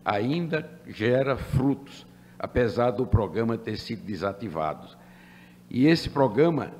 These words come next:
ajudava outro programa, o programa do pão e leite, que era um programa social, que se dirigia às pessoas mais carentes, e criava um mercado seguro para a produção de leite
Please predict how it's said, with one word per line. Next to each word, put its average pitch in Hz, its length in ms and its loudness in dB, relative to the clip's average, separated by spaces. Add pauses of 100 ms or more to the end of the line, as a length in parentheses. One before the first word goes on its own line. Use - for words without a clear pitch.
(600)
ajudava 131 800 2
outro 120 420 0
programa, 90 600 -4
o 92 60 -10
programa 123 480 2
do 131 120 -2
pão 139 300 2
e 131 40 2
leite, 117 480 -2
que 110 80 -4
era 113 100 -2
um 113 80 -4
programa 117 440 0
social, 107 1000 0 (420)
que 117 420 -4
se - 160 -4
dirigia 117 520 -2
às - 100 -6
pessoas 101 480 -4
mais 110 260 -6
carentes, 90 560 -8 (220)
e 110 60 -8
criava 147 440 6
um 151 60 2
mercado 131 540 -2
seguro 160 680 0 (340)
para 135 180 0
a - 20 -4
produção 123 520 -2
de 107 120 -4
leite 101 440 0